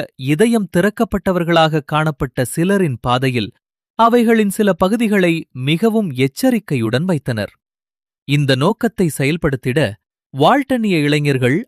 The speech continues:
அவர்களது அன்னைகளின் மடிகளில் இருக்கும்போதிலிருந்தே பழக்கப்படுத்தப்பட்டிருந்தனர்.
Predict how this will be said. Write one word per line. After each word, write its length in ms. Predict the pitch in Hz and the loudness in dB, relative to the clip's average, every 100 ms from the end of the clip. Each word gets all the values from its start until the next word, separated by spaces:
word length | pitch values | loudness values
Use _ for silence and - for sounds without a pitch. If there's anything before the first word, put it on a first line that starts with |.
| - | 0
அவர்களது 540 | 180 196 190 180 156 | 0 2 2 2 4
அன்னைகளின் 640 | 143 185 262 220 208 175 | 0 0 -4 0 0 0
மடிகளில் 560 | 139 147 208 202 175 151 | 0 2 2 2 2 2
இருக்கும்போதிலிருந்தே 960 | 147 - 156 139 139 139 135 135 131 120 - _ - | -2 -2 -4 0 0 0 0 0 2 2 -2 _ -2
பழக்கப்படுத்தப்பட்டிருந்தனர். 1400 | 151 208 - 196 135 120 - 117 107 113 107 107 98 | 0 0 -2 -4 -4 -4 -6 -8 -6 -4 -4 -4 -6